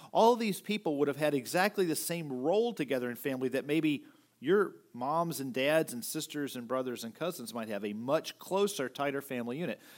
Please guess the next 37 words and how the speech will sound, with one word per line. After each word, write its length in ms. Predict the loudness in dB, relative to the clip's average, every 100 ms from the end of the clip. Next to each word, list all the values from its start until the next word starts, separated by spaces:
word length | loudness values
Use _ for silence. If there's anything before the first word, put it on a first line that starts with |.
| -10
So 200 | -2 2
rather 280 | 4 4
than 200 | 4 4
looking 260 | 4 2 -2
something 320 | -4 -4 -2
like 220 | -2 0
that 220 | 0 0 -2
picture, 400 | -6 -4 -6 -6 -14 -18 -10 -2
in 160 | -2
Jesus' 640 | 0 2 4 4 2 0 0
day, 320 | 2 2 0 -4 -20 -20
his 300 | 0 2 2
family 680 | -2 -4 0 2 4 6 4
probably 520 | 4 2 4 4 2
looked 260 | 2 2 2
a 60 | -2
whole 260 | 0 0
lot 240 | 2 2 0
more 160 | -2
like 220 | 0 -2 -6 2
this 200 | 2 2
picture. 480 | -4 -8 -8 -10 -12 _ _ -20 -20 -10
Lots 460 | 0 6 6 6 2
and 140 | 2
lots 260 | 4 2 2
and 80 | -2
lots 300 | -2 -2 -2
of 80 | -6
them. 120 | -8 -16 0
Let's 180 | 2 4
think 200 | 2 2
about 220 | 0 0
this, 180 | -2 -2
though. 140 | -2
You're 120 | -4
smart 300 | -4 -4 -4
people. 340 | -4 -6 -6